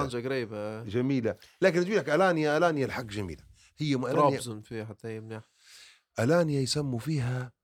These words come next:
Speaker 2: مدينة أو جزيرة، مدينة المتقاعدين. شوف، تخيل أنت.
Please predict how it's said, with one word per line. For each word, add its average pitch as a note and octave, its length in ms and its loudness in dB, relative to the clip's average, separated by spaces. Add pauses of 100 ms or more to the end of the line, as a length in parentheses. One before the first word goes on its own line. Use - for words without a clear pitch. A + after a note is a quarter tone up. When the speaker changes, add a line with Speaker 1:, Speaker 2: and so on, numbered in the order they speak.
(840)
Speaker 2:
مدينة A2 440 -8 (100)
أو F2+ 160 -8
جزيرة، G#2+ 720 -6
مدينة G2+ 460 -6
المتقاعدين. D#2+ 840 -12 (760)
شوف، - 140 -20
تخيل D2+ 460 -20 (280)
أنت. - 100 -12